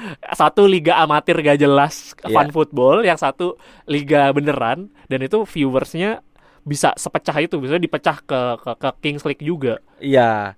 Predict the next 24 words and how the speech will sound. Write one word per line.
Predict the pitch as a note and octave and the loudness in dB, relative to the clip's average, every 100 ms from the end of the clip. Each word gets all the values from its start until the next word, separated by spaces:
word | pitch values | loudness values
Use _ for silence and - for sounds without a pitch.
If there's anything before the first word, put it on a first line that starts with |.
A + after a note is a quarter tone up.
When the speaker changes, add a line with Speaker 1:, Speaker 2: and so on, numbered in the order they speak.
| _ _ | _ _
Speaker 2:
ya | B2 B2+ | -4 -2
terlepas | C3+ C3 C3 | 0 0 -2
dari | B2+ A#2+ A#2+ A#2+ - _ _ _ _ | 0 0 0 -6 -10 _ _ _ _
yang | - B2+ B2 | -2 -2 0
nonton | A#2+ A#2+ A#2+ | -4 -2 -4
bukan | A#2+ A#2+ | -4 -6
supporter | A2+ - A#2 - A#2 | -6 -4 -4 -2 -4
Madrid | A#2 G#2 A2+ | -2 -4 -6
sama | - A#2 A2+ A2 | -10 -6 -2 -2
Athletic | G#2+ A2+ A2 A2 | -4 -6 -8 -6
Bilbao, | D#3+ F3 A#2 C#3+ | -4 0 2 0
tapi | - D3+ G3+ D#3+ | -2 -4 -6 -8
Speaker 1:
Iya. | _ _ _ - | _ _ _ -14
Speaker 2:
maksud | A#2+ - A2 | -14 -12 -10
gua | A#2+ G3 F3+ - _ _ _ _ - | -2 -2 -2 -10 _ _ _ _ -10
ini | D3+ A#3 | -8 -2
Speaker 1:
Disrupsi | F#3 F3+ A3 | -2 2 2
Speaker 2:
bisa | D#3+ - | 2 0
di-, | D#3+ D3 | 0 0
Speaker 1:
gitu. | C3 B2 | 0 -2
Speaker 2:
disrupsi | E3 - D#3+ - F3+ | -6 -8 -10 -8 -6
Speaker 1:
Iya. | G3 | -2
Speaker 2:
juga | C#3+ A#2+ | 2 2
loh. | G#2+ G2 | 0 -8